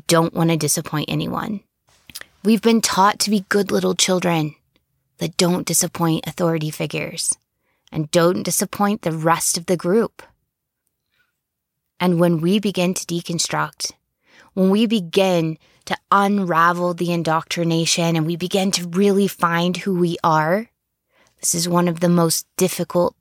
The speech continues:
things to face. Because as we evolve,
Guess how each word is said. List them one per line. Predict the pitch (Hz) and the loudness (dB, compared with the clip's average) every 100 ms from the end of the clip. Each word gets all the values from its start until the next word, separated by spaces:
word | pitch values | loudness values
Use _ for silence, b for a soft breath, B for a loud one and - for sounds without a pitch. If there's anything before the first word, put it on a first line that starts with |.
| - | -4
things | 151 151 151 - | -2 0 -2 -4
to | - 160 | -6 -8
face. | - 139 151 - - - _ _ _ _ _ _ _ _ _ _ b b _ | -6 -6 -6 -8 -8 -10 _ _ _ _ _ _ _ _ _ _ b b _
Because | 170 156 - 151 147 147 160 - - _ _ - | -6 -4 -2 0 0 -2 -4 -8 -10 _ _ -2
as | 180 185 185 | 0 2 0
we | 185 - | -2 -2
evolve, | 180 165 165 147 143 156 - - | -4 -2 -2 -2 -2 -6 -16 -20